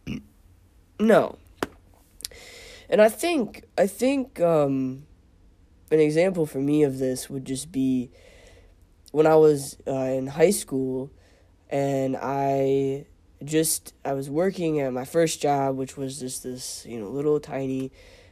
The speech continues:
um, car repair slash self, uh, it was a self-serving, or, like, we would pump your gas for you.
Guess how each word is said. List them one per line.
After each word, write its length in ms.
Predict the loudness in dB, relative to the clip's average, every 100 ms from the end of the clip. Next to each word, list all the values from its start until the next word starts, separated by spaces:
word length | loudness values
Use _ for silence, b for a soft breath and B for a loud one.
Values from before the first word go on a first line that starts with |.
| b
um, 800 | -14 -10 -10 -12 -14 -16 -18 -20 _ _ _ _ _ _ _ -10
car 280 | 0 4 6
repair 640 | 4 -2 -4 0 0 0
slash 960 | -4 -8 -6 -6 -4 -6 -8 -10 -12 -14 -20 _ _ _ _ _
self, 640 | -8 0 4 4 2 -6 -12
uh, 140 | -10 -6
it 80 | -6
was 140 | -6
a 80 | -8
self-serving, 1080 | -6 0 2 2 -4 -2 -2 0 -4 -6
or, 140 | -8 -8
like, 260 | -8 -12 -20 b b b b -20 -20 _ -8
we 200 | -2 2
would 180 | 2 0
pump 280 | -2 -4 -4
your 120 | -4
gas 340 | -2 -4 -6
for 260 | -8 -6 -6
you. 380 | -8 -12 -12